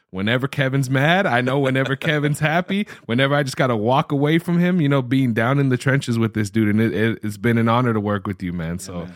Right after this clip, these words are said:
Speaker 2: Thank
Speaker 1: thank
Speaker 2: you.
Speaker 1: you. Thank you. Um, what have you learned about yourself now that you've started working here?
Speaker 2: Yeah, man. That's, that. I think this may sound a little self-centered or selfish, but man, every day I work here,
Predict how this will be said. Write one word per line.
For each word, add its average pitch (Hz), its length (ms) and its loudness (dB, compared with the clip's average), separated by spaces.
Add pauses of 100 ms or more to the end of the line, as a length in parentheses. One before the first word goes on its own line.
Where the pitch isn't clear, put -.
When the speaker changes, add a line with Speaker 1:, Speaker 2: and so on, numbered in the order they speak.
Speaker 2:
Thank 101 140 -14
Speaker 1:
thank 110 160 -6
Speaker 2:
you. - 60 -16
Speaker 1:
you. 107 40 -8
Thank 123 260 -4
you. 101 160 -4
Um, 123 500 2
what 143 420 0 (280)
have 170 280 2
you 151 240 0
learned 127 640 2 (320)
about 123 320 -2
yourself 127 960 -2
now 113 280 2
that 104 120 -2
you've 110 200 -4
started 95 380 -2
working 92 380 -4
here? 85 280 -6 (280)
Speaker 2:
Yeah, 90 160 -10
man. 90 200 -10
That's, 110 240 -2
that. 117 340 0
I 123 100 2
think 143 400 -2 (420)
this 110 160 -8
may 113 160 2
sound 107 320 0
a 101 40 2
little 104 280 2 (180)
self-centered 104 680 -2
or 98 60 -4
selfish, 107 520 -4
but 104 240 -4 (140)
man, 104 500 -6 (200)
every 139 260 0
day 151 180 2
I 147 80 4
work 127 280 0
here, 160 360 -2